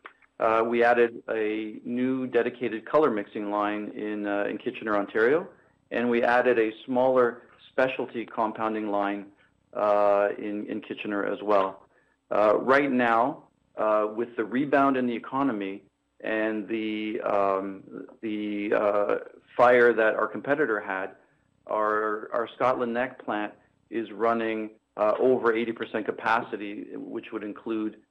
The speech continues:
the new line as well. Now, of course, our capacity in all of our mixing plants has been somehow, uh, adjusted a little bit because of covid nineteen. We're taking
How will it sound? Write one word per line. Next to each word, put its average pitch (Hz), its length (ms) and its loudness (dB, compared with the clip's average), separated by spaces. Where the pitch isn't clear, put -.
the 117 100 -2
new 110 200 -2
line 104 300 2
as 95 160 -4
well. 101 400 2
Now, 110 100 2
of 107 120 -4
course, 139 220 2
our 120 80 4
capacity 120 920 -2
in 117 100 -2
all 120 180 6
of 127 80 4
our 131 80 8
mixing 127 400 -2
plants 101 420 -4
has 107 220 0
been 110 520 -2
somehow, 123 640 2
uh, 107 180 2
adjusted 120 440 0
a 104 60 -2
little 123 240 0
bit 101 320 0
because 117 260 -4
of 110 100 -2
covid 110 380 -2
nineteen. 104 480 -2
We're 98 100 -4
taking 110 560 -4